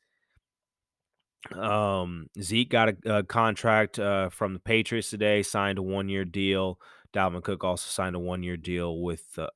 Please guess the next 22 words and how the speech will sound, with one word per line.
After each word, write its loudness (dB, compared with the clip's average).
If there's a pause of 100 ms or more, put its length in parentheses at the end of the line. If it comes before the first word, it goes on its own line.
um, -6 (480)
the -8
Jets, -4
and -8
that -2
was -6
kind -6
of -10
a -4
given -6
due -4
to -8
the -12
fact -4
that -10
he -8
visited -6
him. -8 (720)
Um, -4
and -6
that 0
was -4